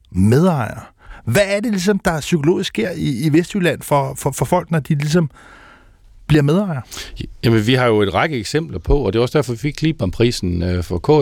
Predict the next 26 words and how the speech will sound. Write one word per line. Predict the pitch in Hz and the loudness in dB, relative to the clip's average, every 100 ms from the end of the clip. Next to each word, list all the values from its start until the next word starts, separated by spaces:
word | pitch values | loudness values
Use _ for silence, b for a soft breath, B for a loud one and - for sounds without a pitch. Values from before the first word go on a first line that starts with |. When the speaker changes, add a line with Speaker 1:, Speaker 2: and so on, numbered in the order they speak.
| 120 | 4
Speaker 2:
L | 120 | 2
her, | 101 110 90 80 - | 2 2 0 -2 -6
øh, | - 71 | -6 -6
i | 55 87 | -4 0
år, | 113 120 76 B B B B - | 2 0 -6 B B B B -4
øh, | 101 62 98 | -2 0 2
hvor | 107 | 2
vi | 104 | 2
går | 104 123 | 2 2
ind | 156 | 2
og, | 120 95 | 0 -4
og | - 98 | -8 0
prøver | 147 | 2
at | |
få | 127 | 2
følgerskab. | 101 170 156 - 104 87 - B B B | 0 0 0 -2 -4 -4 -10 B B B
Vi, | - - | -12 -10
vi | 95 151 | -4 0
kan | |
jo | 156 | 0
ikke | 165 | 0
påtvinge | - 156 - 139 143 110 B - | 0 -2 2 2 2 -2 B -2
developerne | 110 107 147 95 80 80 71 - | 2 4 2 0 -6 -8 -12 -6
en | 101 | -2
bestemt | - - 117 | 0 0 0
model. | 95 98 139 | 0 0 -2